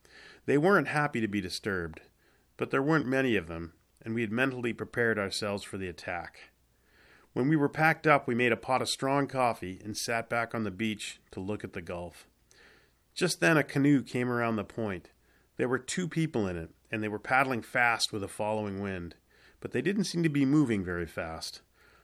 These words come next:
Upon closer inspection, they had perse-, perhaps the most inefficient stroke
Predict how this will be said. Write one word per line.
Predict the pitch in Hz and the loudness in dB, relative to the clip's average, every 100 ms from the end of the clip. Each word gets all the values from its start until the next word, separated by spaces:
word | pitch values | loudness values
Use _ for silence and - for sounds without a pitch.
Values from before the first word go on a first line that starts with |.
| _ | _
Upon | - 104 143 131 | -8 0 0 0
closer | - 151 160 160 | 0 2 4 2
inspection, | 135 - 139 135 - 107 95 101 _ - - - | 2 0 2 2 2 -6 -6 -10 _ -20 -18 2
they | 135 | 4
had | 151 151 | 6 4
perse-, | 147 131 135 - | 2 0 -4 -8
perhaps | - 127 139 139 - | -6 2 4 4 0
the | |
most | 127 127 - | -2 -2 -2
inefficient | 156 160 160 151 139 | 0 0 2 -2 0
stroke | 131 - 135 123 120 | -4 -2 0 0 0